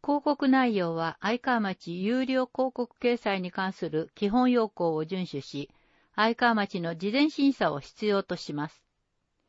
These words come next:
横浜メディアアド。お問い合わせ。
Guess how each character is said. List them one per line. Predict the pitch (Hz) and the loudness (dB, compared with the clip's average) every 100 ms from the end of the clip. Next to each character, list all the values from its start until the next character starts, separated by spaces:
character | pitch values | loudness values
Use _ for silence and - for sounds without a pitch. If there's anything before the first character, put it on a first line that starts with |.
| _ _ _ _ _ _ _ | _ _ _ _ _ _ _
横 | 202 208 269 | -2 0 2
浜 | 269 240 226 - | 2 2 2 -2
メ | 196 208 | -2 0
デ | 247 | 2
ィ | 247 | 2
ア | 233 - | 0 -2
ア | 202 | -4
ド。 | 165 147 - _ _ _ _ _ _ _ _ _ _ _ _ _ _ | -2 -8 -10 _ _ _ _ _ _ _ _ _ _ _ _ _ _
お | 208 | -8
問 | - 269 269 | 0 2 4
い | |
合 | 240 | 2
わ | 233 | 0
せ。 | - 196 180 | -2 -4 -6